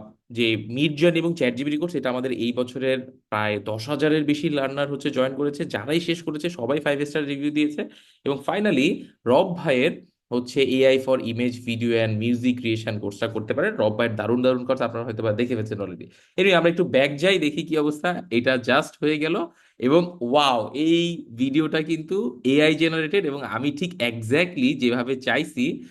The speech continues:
সেই কিন্তু সেভাবেই আমাকে জেনারেট করে দিছে। তার মানে কি, আমি এই ভিডিওটা কাজে লাগায় এখন হচ্ছে একবারে, আহ, মানে ডকুমেন্টারি বলেন কিংবা হচ্ছে YouTube-এর জন্য ভিডিও বলেন, সবকিছু আমি করে দিতে পারবো। তো I believe সোরা দিয়ে,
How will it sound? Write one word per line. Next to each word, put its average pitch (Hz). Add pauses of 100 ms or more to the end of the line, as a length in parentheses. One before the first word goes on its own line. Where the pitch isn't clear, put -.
(240)
সেই 117
কিন্তু 127
সেভাবেই 123
আমাকে 113
জেনারেট 110
করে 151
দিছে। 117
তার 123
মানে 160
কি, 127
আমি 123
এই 139
ভিডিওটা 147
কাজে 139
লাগায় 131
এখন 120
হচ্ছে 127 (440)
একবারে, 117
আহ, 104
মানে 107
ডকুমেন্টারি 143
বলেন 123
কিংবা 113
হচ্ছে 110 (280)
YouTube-এর 156
জন্য 143
ভিডিও 123
বলেন, 123
সবকিছু 123
আমি 117
করে 113
দিতে 107
পারবো। 98 (320)
তো 131
I 135
believe 180
সোরা 160
দিয়ে, 175